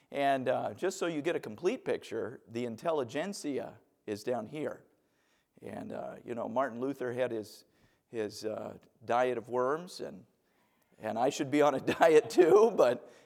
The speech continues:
instead I have a council down here, it seems like. Uh, I've got, uh, Miss Bernstein and, and, uh, the Heims here, so we've got a good cross-section today.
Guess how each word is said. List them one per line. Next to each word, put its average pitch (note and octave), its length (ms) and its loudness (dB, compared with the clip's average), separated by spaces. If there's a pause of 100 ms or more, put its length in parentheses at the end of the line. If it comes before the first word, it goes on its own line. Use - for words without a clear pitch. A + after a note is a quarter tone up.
instead D3 400 6
I C#3 120 8
have C3+ 140 4
a A#2+ 40 0
council G3+ 540 0
down G#2 260 -2
here, G#2 220 -4
it F#2 100 -8
seems A2 360 -8
like. G#2+ 300 -4
Uh, B2 200 -2 (440)
I've A2 140 -8
got, A#2 260 0
uh, A2+ 140 -4
Miss A#2 240 -8
Bernstein A#2+ 640 -4
and, A2 180 -12 (640)
and, - 320 -12
uh, G#2+ 140 -6 (200)
the G#2+ 80 -10
Heims B2+ 380 -4
here, A#2 360 -4
so G#2+ 300 -6
we've G#2+ 80 -12
got B2+ 160 -2
a A#2 40 -6
good A#2+ 180 -6
cross-section B2+ 720 -2
today. A#2+ 420 -2